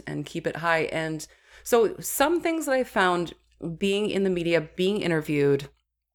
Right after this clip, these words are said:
is if you have a camera crew or a reporter or anything out to your farm, you know what's gonna look the best on your farm.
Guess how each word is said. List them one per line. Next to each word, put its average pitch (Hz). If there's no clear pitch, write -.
is 151
if 185
you 220
have 277
a 294
camera 175
crew 143
or 151
a -
reporter 165
or 156
anything 151
out 139
to 160
your 156
farm, 147
you 180
know 156
what's 156
gonna 151
look 135
the 143
best 135
on 131
your 123
farm. 104